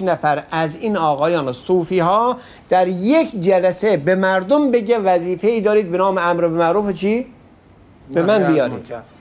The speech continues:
Speaker 1: به من بیارید اینو.
Speaker 2: یا اون حدیث معروف پیامبر که فرمود: «کلمت حق عند امام جائر»،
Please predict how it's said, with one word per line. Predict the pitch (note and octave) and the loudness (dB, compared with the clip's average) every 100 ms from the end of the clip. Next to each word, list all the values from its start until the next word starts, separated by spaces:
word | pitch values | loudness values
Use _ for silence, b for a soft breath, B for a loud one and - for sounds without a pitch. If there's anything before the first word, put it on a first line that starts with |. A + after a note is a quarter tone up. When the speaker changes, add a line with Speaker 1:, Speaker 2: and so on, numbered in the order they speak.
| - - | -20 -8
Speaker 1:
به | F3 | -2
من | F#3 G3 | 0 0
بیارید | F#3 E3 C3 A#2+ | 2 0 0 -4
اینو. | A2+ A2 E3 | -10 -12 -8
Speaker 2:
یا | E3+ F#3 | -6 -4
اون | G3 | -6
حدیث | E3+ E3 E3+ F3+ | -6 -6 -6 -8
معروف | F#3 F3 D#3+ F3 F3+ | -6 -4 -4 -4 -6
پیامبر | F3 E3+ D#3 E3 | -4 -4 -2 -4
که | D#3+ D#3+ | -4 -4
فرمود: | D3+ D3+ E3 | -4 -4 -8
«کلمت | E3 D3+ D#3+ D#3+ D#3+ | -6 -4 -4 -6 -8
حق | D3 D#3+ D#3 | -6 -6 -6
عند | E3 D#3+ D#3+ D3+ | -8 -6 -6 -6
امام | D3 D3+ D3 D3 D3 | -4 -4 -6 -6 -8
جائر»، | C3+ C#3+ C#3+ F3 G3 | -4 -4 -2 0 0